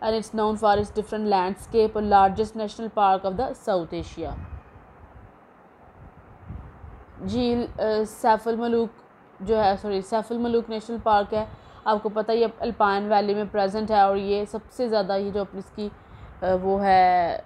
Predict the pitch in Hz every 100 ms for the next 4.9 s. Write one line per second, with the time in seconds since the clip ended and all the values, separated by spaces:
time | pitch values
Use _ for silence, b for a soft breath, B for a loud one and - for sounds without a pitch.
0 | - 214 220 226 226 196 185 214 202 214
1 | 190 - 196 196 185 185 214 - 202 190
2 | 190 196 185 247 - - - - 180 165
3 | - - - - - - - - - -
4 | - - - 262 277 269 269 269